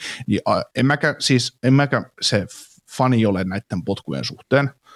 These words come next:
mut se antaisi sen mahdollisuus-, jos tää nyt valuu tästä luisuun, niin se antaisi sille, että heitä-, heitä Tibetti pois, puhdista ilmaa, tuo toukokuussa, jos tää joukkue pulahtaa ulos playereista, miltä sit totta kai luisu näyttää, että se,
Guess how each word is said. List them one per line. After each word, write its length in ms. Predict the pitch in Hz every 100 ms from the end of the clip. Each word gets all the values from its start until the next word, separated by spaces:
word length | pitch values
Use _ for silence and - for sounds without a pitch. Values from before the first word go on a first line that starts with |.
| - - _
mut 160 | 113 107
se 360 | - 120 120 -
antaisi 380 | 120 120 120 -
sen 140 | 113
mahdollisuus-, 560 | 110 123 123 113 107 - 127
jos 160 | 120
tää 160 | - 131
nyt 200 | 113 -
valuu 260 | 113 113
tästä 260 | 98 - 90
luisuun, 600 | 80 98 90 - 57 - - _ _
niin 80 | 113
se 80 | 113
antaisi 320 | 110 117 117
sille, 240 | - 110 - _ -
että 200 | 107 -
heitä-, 260 | 123 120 120 -
heitä 160 | 131 135
Tibetti 540 | - 131 - 127 -
pois, 480 | - 107 110 110 - _ _ -
puhdista 440 | 127 131 127 - -
ilmaa, 520 | 113 110 107 104 101 - - - - _ _ - _
tuo 480 | 127 123 117 110 _ _
toukokuussa, 720 | 117 110 104 - 101 - 85 80
jos 160 | 104
tää 120 | -
joukkue 360 | 113 107 - 92 - _ - - _ _ _
pulahtaa 380 | 117 104 - 98
ulos 200 | 98 92
playereista, 580 | 101 95 92 85 - 104
miltä 180 | 110 110
sit 140 | - -
totta 220 | 117 117
kai 120 | 123
luisu 260 | 117 117 117
näyttää, 460 | 117 143 - 98
että 140 | 92 -
se, 160 | 98